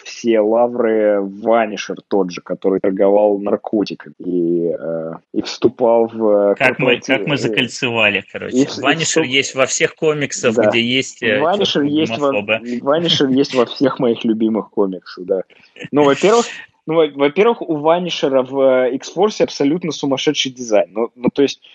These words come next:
Speaker 1: э, насколько нужно быть
Speaker 2: Ладно, хорош, мы так
Speaker 1: Подожди,
Speaker 2: можем
Speaker 1: подожди,
Speaker 2: говорить
Speaker 1: подожди, подожди.
Speaker 2: часами.
Speaker 1: Насколько можно хотеть... Ну, типа вот, как бы, X-Force Йоста это, это настолько готичный комикс,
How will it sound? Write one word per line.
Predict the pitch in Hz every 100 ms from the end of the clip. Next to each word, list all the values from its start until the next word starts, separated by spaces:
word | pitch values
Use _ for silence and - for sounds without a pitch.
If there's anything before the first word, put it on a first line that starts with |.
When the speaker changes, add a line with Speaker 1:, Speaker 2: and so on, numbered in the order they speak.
| _ _ _
Speaker 1:
э, | - -
насколько | 139 139 - - 190 208 -
нужно | 151 156 170 147
быть | 127 127 165
Speaker 2:
Ладно, | 131 135 143 127 123 113
хорош, | - 131 143 151 156 147 127 - 139
мы | 135
так | 165
Speaker 1:
Подожди, | 185 165
Speaker 2:
можем | 180
Speaker 1:
подожди, | 165 180 170
Speaker 2:
говорить | - 147 175
Speaker 1:
подожди, | 156 190 196 156
подожди. | - 180 156
Speaker 2:
часами. | 160 147 139 131 - -
Speaker 1:
Насколько | 143 151 165 156 202 247 240 196
можно | 170 165 190 202 170 147
хотеть... | - 147 - 170 175 -
Ну, | 170 -
типа | - 180 160
вот, | 139 - _ _ _ _
как | - 139
бы, | 139 131 -
X-Force | 170 - - 160 175 175 -
Йоста | 139 139 226 - 156
это, | 135 147 135 131 _ _
это | 139 151
настолько | 139 143 - - 196 -
готичный | 151 139 147 - - - 139
комикс, | 123 - 135 107 -